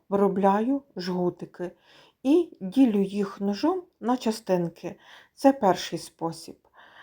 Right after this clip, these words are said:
Другий спосіб. Я на дошку з мукою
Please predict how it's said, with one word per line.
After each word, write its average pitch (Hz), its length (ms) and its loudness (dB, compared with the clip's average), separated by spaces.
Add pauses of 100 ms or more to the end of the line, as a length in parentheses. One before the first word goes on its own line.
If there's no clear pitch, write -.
(300)
Другий 294 380 2
спосіб. 180 600 -6 (300)
Я 269 240 4
на 240 160 2
дошку 190 640 -4 (580)
з 202 160 -6
мукою 202 680 2